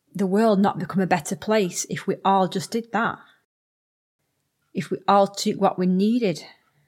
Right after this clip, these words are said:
It's really, really, really important. Right, guys, um, we're out of time for this afternoon. I will be back with you again next week.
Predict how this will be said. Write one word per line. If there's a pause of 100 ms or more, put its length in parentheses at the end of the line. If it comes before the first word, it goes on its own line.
(280)
It's
really,
really,
really
important. (840)
Right,
guys, (260)
um, (120)
we're
out
of
time
for
this
afternoon. (520)
I
will
be
back
with
you
again
next
week.